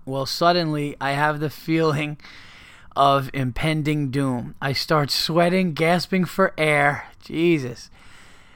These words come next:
And, <laughs> for air, and feel a deadly chill." <laughs> A deadly chill.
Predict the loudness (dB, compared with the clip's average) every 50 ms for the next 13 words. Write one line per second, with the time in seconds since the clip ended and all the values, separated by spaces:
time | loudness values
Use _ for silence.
0 | -20 -18 -6 -2 0 2 2 2 2 0 0 -2 -4 -4 -6 -8 -10 -12 -12 -14
1 | -16 -16 -16 -16 -18 -8 -2 -2 -2 0 0 0 2 4 4 2 4 2 2 0
2 | 0 0 -2 -2 -2 -2 -2 -4 -6 -2 2 4 4 4 4 2 0 0 2 2
3 | 2 4 4 2 2 2 0 0 -4 -6 -4 -2 -4 -4 -4 -6 -12 -20 -20 -20
4 | -20 -20 -10 -6 -6 -6 -4 -6 -6 -4 -4 -4 -4 -6 -12 -8 -8 -8 -8 -8
5 | -2 6 10 10 10 10 10 6 6 6 4 0 6 8 8 8 8 6 4 2
6 | 4 2 2 0 0 2 4 4 6 6 4 4 0